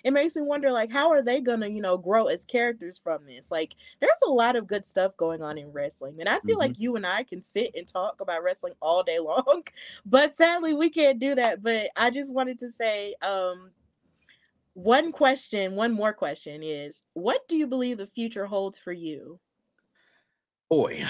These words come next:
Speaker 2: what does the future hold for me? I, I would have to say the future for me,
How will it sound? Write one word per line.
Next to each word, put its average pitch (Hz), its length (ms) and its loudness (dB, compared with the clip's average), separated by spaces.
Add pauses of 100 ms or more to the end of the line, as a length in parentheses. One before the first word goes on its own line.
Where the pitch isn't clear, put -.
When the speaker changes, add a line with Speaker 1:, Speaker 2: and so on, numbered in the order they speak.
(100)
Speaker 2:
what 151 220 0
does 135 160 -4
the 120 80 -4
future 139 420 -2
hold 113 300 2
for 107 160 -4
me? 82 320 -6
I, 226 600 10
I 220 260 10
would 285 180 2
have 202 240 6
to 151 100 -6
say 101 640 0 (560)
the 131 200 6
future 247 720 0
for 160 300 -2
me, 110 580 -2